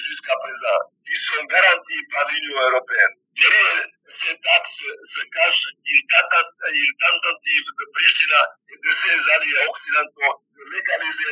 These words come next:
l'indépendance du faux État de, du Kosovo. La Serbie estime qu'il ne peut pas être admis dans l'Union européenne, car même les, les règlements de l'Union européenne ne le permettent pas. Il est difficile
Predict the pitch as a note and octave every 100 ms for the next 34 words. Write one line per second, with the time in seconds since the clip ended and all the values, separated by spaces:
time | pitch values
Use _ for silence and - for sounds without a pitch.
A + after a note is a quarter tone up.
0 | D3+ E3 D#3+ - C#3+ C#3 D3 C#3 - _
1 | _ _ - - - F3+ D#3+ - - -
2 | E3+ - - _ - - - - B2 A2
3 | F#2 - _ _ - - - C6+ C6+ -
4 | - - - - B5 C6 B5+ _ _ _
5 | - - - - - - - - - C6+
6 | C6+ C6+ - - - - - D#4+ - -
7 | _ D3+ C#3 - - - B2+ B2+ C3 B2
8 | - - - _ - - D#5+ - - -
9 | - - - - - - - C#5+ - -
10 | E4+ D#4+ - C#3+ - - - - - -
11 | - - - - - _ _ _ - -
12 | - - - - - - - - - -
13 | - - - - - - - - - -